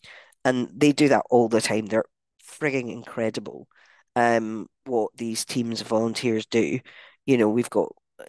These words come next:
yeah, just so, they've saved human lives many, many times, um, just from listening or just turning up, um, and somebody being there to talk to them on an outreach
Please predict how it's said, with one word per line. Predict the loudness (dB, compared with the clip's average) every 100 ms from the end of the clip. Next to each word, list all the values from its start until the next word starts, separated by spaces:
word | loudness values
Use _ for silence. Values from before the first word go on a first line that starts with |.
| -20 -2
yeah, | 2 2 0 -4 -6 _ _
just | -6 -4
so, | -2 -4 -2
they've | -4 0
saved | 0 0 -4 -10
human | -6 -4
lives | -2 -2 -2 -8
many, | -6 -4 -2 -2
many | -2 -4 -4
times, | -6 -4 -4 -6 -10 -12 -14 -20 -20 -20 0
um, | 4 4 4 -2 -6 -12 -20 _ _
just | 2 2 0
from | -2 -4 -2
listening | -2 -2 -2 -4 -6 -6
or | 0 2 2 0 -6 -16 _
just | -4 -2 -2 -6 -12
turning | -4 -2 -2 -2
up, | -4 -6 -18 _ -6
um, | -4 -4 -8 -12
and | -14 -16 -18 _ -10
somebody | -8 -8 -8 -10 -10 -8
being | -6 -6 -8
there | -10
to | -12 -10
talk | -10 -10
to | -14
them | -16
on | -12
an | -10
outreach | -8 -8 -10 -12 -14